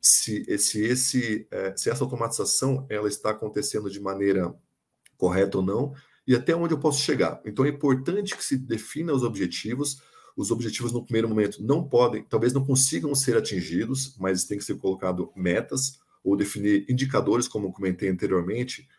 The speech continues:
pra que se possa identificar se essa evolução desse processo, ou evolução da implementação do R P A, vai ser, vai se, vai se conseguir atingir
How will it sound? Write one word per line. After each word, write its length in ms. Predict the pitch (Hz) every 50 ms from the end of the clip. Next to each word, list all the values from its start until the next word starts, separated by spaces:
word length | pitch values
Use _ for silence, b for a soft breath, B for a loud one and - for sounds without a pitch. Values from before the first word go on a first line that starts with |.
| _ _ _ _ _ _ _
pra 100 | - 92
que 80 | 92 -
se 100 | - -
possa 420 | - 104 107 107 - 117 - - -
identificar 640 | 107 101 110 113 - - - 131 - 107 113 117 -
se 280 | - - - - 123 127
essa 220 | 131 131 135 131
evolução 720 | 131 127 131 147 156 160 139 - - - - 170 196 254 302
desse 340 | 240 165 135 - - - -
processo, 800 | 110 107 107 - - - 92 92 104 117 - - - - - b b b b b
ou 120 | b - 101
evolução 440 | 101 117 113 107 104 - - 143 156
da 60 | 143
implementação 640 | 139 135 123 117 110 107 104 98 - - 101 98 95
do 100 | 95 92
R 120 | 90 92
P 160 | 92 - 87
A, 260 | 87 92 107 139 135 b b b b b b _
vai 240 | 90 90 92 98 -
ser, 340 | - - 107 107 107 - -
vai 120 | 101 95 92
se, 220 | - - - -
vai 100 | - 104
se 120 | - -
conseguir 400 | - - 110 - - 101 98 107
atingir 540 | 107 107 - 127 110 92 87 92 120 139 -